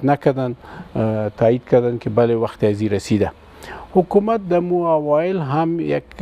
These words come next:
چیز ملاحظات خود داشت، و یکی از ملاحظاتشان امی بود که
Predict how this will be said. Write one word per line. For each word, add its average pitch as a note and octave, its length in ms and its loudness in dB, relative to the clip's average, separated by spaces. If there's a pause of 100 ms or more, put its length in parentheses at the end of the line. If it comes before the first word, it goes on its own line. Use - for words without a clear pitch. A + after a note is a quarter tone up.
(280)
چیز D3+ 220 0
ملاحظات C#3+ 640 4
خود A#2 400 0
داشت، A2 440 6 (500)
و C3+ 220 2
یکی F3 280 0
از D3+ 120 2
ملاحظاتشان D3 880 0
امی D3 220 0
بود D3+ 280 -4
که D#3 260 2